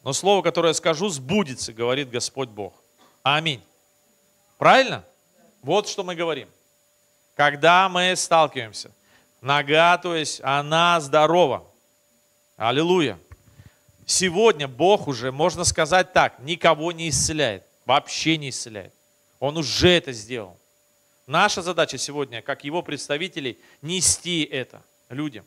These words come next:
потому что исцеление совершилось. Аллилуйя, на Голгофском кресте. И сегодня, если вы заметили, вот за кого я молюсь, если вы обратили внимание, если не первый раз я молюсь, то чаще всего я говорю, я уже не прошу, не, не высвобождаю даже.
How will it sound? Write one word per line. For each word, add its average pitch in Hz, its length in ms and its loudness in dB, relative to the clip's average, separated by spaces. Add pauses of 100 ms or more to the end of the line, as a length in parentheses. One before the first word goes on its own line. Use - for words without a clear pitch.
потому 165 300 -10
что - 120 -10
исцеление 175 500 -4
совершилось. 180 800 -10 (460)
Аллилуйя, 139 480 -4
на 143 180 -8
Голгофском 143 520 -6
кресте. - 420 -18 (320)
И 175 140 -4
сегодня, 208 440 -2
если 185 300 0
вы 175 140 -4
заметили, 170 420 -4
вот 143 180 -6
за 123 120 -12
кого 151 180 -4
я 156 160 0
молюсь, 170 400 -6 (400)
если 165 240 -2
вы 175 100 -2
обратили 165 380 0
внимание, 175 380 -2
если 160 180 -6
не 160 120 -10
первый 175 320 -2
раз 156 200 0
я 147 80 -6
молюсь, 160 480 -8 (300)
то 160 80 -4
чаще 233 380 0
всего 180 260 -4
я 160 160 2
говорю, 170 380 0
я 175 200 4
уже 175 220 -2
не 170 80 -12
прошу, 165 380 -8
не, 165 340 -4
не 165 140 -6
высвобождаю 175 600 -2
даже. 107 220 -12